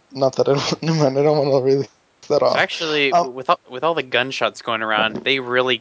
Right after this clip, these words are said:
Speaker 2: can't tell that, uh, well, of course they know he's here, but they wouldn't really know I'm here 'cause they're also shooting their guns.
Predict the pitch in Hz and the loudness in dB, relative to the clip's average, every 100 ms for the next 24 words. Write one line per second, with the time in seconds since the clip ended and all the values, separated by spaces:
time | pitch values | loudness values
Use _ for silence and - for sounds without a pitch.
0 | - 127 113 - - 117 110 110 104 101 | -6 -6 -6 -6 -2 0 0 0 -2 -2
1 | - _ _ _ _ _ - - _ _ | -8 _ _ _ _ _ -20 -20 _ _
2 | _ _ - 120 110 107 107 101 _ _ | _ _ -6 0 2 2 -4 -10 _ _
3 | _ _ - 143 131 123 143 127 120 113 | _ _ -2 2 2 2 0 0 -2 -2
4 | 107 131 120 - 117 110 110 120 - - | -4 -6 -6 -6 -6 -4 -4 -6 -20 -20
5 | _ _ _ _ _ 110 104 104 104 _ | _ _ _ _ _ -2 0 0 -4 _
6 | _ - _ _ _ 123 117 _ _ 170 | _ -20 _ _ _ -4 -4 _ _ -2
7 | 202 175 180 151 131 135 123 113 - 117 | 0 0 -2 -2 0 0 -2 -8 -10 -4
8 | 123 175 180 120 - 131 117 110 107 110 | 0 0 0 -8 -6 -4 -4 -6 0 0
9 | 107 117 - | 0 -4 -14